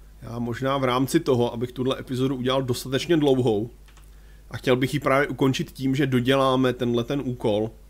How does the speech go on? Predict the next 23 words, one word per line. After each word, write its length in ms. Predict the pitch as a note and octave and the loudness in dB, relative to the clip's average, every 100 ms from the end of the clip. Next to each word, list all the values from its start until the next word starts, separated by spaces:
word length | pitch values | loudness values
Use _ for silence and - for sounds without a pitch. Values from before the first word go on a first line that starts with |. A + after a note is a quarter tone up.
| - - - - - | -20 -20 -20 -20 -20
tak 140 | - A2+ | -16 -6
možná 300 | A#2 A#2 C3+ | -4 -2 0
tentokrát 920 | C3+ C3+ C3 B2+ C3 B2+ C3 C3 C3+ A2 | 2 2 2 2 2 2 2 -2 -4 -10
tu 120 | - | -10
cestu 380 | A#2+ B2 - D3 | -6 -6 -4 -6
stříhat 460 | - - C#3+ C3+ D#3 | -6 -4 0 2 2
nebudu, 460 | C3+ B2 A2+ G#2 - - - - - - - - - | 2 2 2 0 -4 -20 -20 -20 -20 -20 -20 -20 -20
protože 220 | - A2+ | -12 -10
zatím 400 | G#2+ - A#2+ G#2+ - - - - | -10 -6 -6 -6 -12 -20 -20 -20
jako 200 | - - | -16 -12
většinu 400 | A2+ A2 - B2 | -4 -4 -2 -2
cest 280 | A#2+ A2+ - | -2 -6 -8
už 120 | A#2 | -10
jsem 140 | - C#3 | -6 -6
stříhal, 600 | - - A#2+ A#2 A2+ A2+ | -6 -8 -6 -2 -2 -2
takže 400 | G#2+ G#2+ A2 A2+ - - - - - - - - | -4 -4 -6 -6 -12 -20 -20 -20 -20 -20 -20 -18
si 140 | - | -6
můžete 340 | B2 A#2 B2+ D3+ | -4 -2 -2 -2
užít 600 | - C3+ B2+ B2+ B2+ - - - - - - | -2 0 0 -2 -4 -10 -20 -20 -20 -20 -12
tady 120 | A#2+ - - | -12 -12 -12
výlet, 540 | A2+ A2+ A#2+ B2 B2 | -6 2 2 2 -2
výlet 380 | B2+ A2+ A2+ B2+ | -8 -2 0 0
krajinou. 640 | - A#2+ A#2 A#2 G2+ G2+ | -2 0 2 2 0 -4